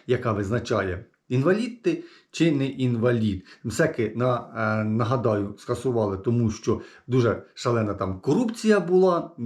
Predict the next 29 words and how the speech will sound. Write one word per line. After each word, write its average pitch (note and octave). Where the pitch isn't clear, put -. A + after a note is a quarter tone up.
і C#3
вони B2
думають, B2
що A#2
з -
цією C3
експертною A2
комісією A2
такого G2
не G#2+
буде. F#2+
У A2
нас A#2+
поки G#2
не G#2
почнуть, G#2
я A2
так, B2
це -
сугубо G#2+
моя G2+
думка, C#3+
я G2+
вибачаюсь, G#2
да, B2
поки A2+
не G#2
почнуть G2
карати E3